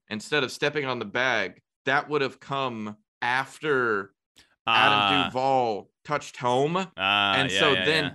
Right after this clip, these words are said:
Speaker 1: technically the run would have counted
Speaker 2: Right,
Speaker 1: as
Speaker 2: right.
Speaker 1: the flip side of that was going on,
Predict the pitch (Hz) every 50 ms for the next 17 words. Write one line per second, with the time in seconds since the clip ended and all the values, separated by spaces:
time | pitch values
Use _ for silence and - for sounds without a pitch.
0 | - - - 170 190 202 - 160 156 147 - 131 123 127 131 135 120 117 113 120
1 | 123 120 120 110 110 107 - - 156 156 156 147 139 127 120 110 120 120 123 -
2 | - 95 98 98 98 98 123 135 139 135 127 101 98 98 98 90 127 117 - -
3 | - 185 208 - - - - 143 135 131 127 127 113 107 113 123 120 120 120 -
4 | 123 117 107 - 139 135 127 127 123 117 113 113 113 110 110 107 104 107 110